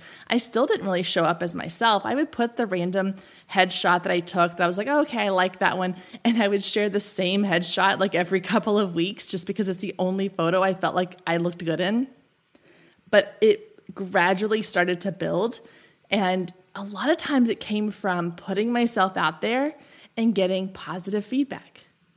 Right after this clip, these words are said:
We're so focused on the negative that might happen that we don't think about the positive,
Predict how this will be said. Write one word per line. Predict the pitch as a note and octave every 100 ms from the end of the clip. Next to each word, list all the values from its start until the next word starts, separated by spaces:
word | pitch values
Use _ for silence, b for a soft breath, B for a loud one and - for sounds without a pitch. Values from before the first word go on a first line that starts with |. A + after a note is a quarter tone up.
| -
We're | G#3
so | G3+ - A3+
focused | A3+ A3+ A3+ A#3 -
on | F#3 F3+ E3+ B B B
the | G#3+
negative | G3 F#3+ E3+ A3+ C4 E3+ F3+
that | F3+ F3
might | E3+ E3+
happen | E3 E3 F#3+ F#3+
that | F3+ F3+
we | G#3
don't | F#3+ A#3 - -
think | C#4 C#4
about | G3+ E3+ D#3 - -
the |
positive, | E3+ - - A#3 D4+ G#3+ - - -